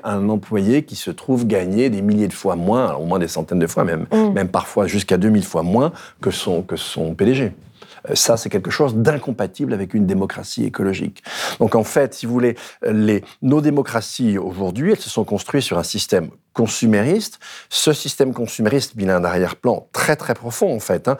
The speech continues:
Speaker 1: Moi, c'est ce que dans Nouvelle Terre, justement, j'a-, j'a-, j'a-, j'appelle indécence. Je désigne comme indécence de la spiritualité. Si vous voulez, dans toute société, quelle qu'elle soit,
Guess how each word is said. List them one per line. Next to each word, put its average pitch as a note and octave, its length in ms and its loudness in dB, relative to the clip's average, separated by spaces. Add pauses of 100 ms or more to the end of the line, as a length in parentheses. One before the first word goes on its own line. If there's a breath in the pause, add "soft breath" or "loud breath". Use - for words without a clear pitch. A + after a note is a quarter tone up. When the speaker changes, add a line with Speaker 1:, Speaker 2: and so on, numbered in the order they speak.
(320 loud breath)
Speaker 1:
Moi, A2 80 2
c'est G2+ 160 0
ce - 80 -2
que G#2 100 0
dans F#2+ 140 2
Nouvelle G2+ 260 2
Terre, A#2 140 2
justement, F#2+ 300 -2
j'a-, F#2 200 -2
j'a-, - 240 -6
j'a-, F2 200 -4
j'appelle F2 480 0
indécence. A#2 800 0 (320 loud breath)
Je - 100 -8
désigne G2+ 280 2
comme G#2 160 2
indécence G#2+ 440 0
de G2 60 0
la F2 100 -2
spiritualité. G2+ 680 0
Si - 80 -4
vous A#2 40 0
voulez, G#2 140 0 (320 loud breath)
dans G#2 100 2
toute E3+ 160 2
société, B2 560 0 (140)
quelle D3 220 2
qu'elle G#2+ 200 0
soit, C#3 460 0